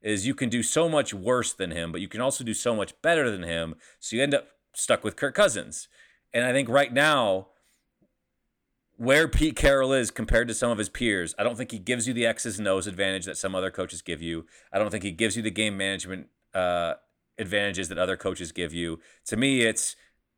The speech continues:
it's camaraderie, it's culture, it's buy-in from players. That, that remains his soup du jour.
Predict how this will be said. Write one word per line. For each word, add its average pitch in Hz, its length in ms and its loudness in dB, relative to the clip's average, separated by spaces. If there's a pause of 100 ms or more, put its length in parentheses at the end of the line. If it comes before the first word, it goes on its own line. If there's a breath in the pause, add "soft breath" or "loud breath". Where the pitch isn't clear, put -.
(180)
it's - 140 -12
camaraderie, 101 760 2
it's - 160 -6
culture, 104 680 -2 (200 soft breath)
it's - 160 -10
buy-in 107 480 4
from 104 180 -4
players. 101 380 0
That, 110 240 -2
that 127 120 -2
remains 123 720 0 (600 soft breath)
his 120 280 0
soup 123 300 -2
du 107 120 -4
jour. 85 440 -4